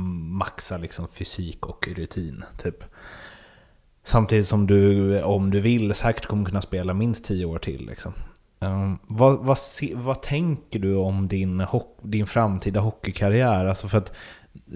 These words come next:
som du, eh, som jag har fått uppfattning under den här korta perioden nu, eh, så känns det som att så här,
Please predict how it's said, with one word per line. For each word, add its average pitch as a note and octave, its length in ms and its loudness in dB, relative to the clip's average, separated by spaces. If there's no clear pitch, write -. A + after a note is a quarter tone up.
som A2 300 0
du, A#2+ 440 6
eh, A2 280 6
som G#2+ 260 2
jag A#2 100 10
har B2+ 160 12
fått - 340 -2
uppfattning G2 520 2
under F#2+ 160 4
den F#2+ 120 4
här A2+ 60 6
korta G#2 360 0
perioden F#2 560 0
nu, F#2+ 400 2
eh, F#2 420 2
så - 180 -2
känns G#2 280 2
det G2 120 -4
som F#2+ 300 -2
att F2+ 100 -4
så G#2 100 -4
här, F2 160 -2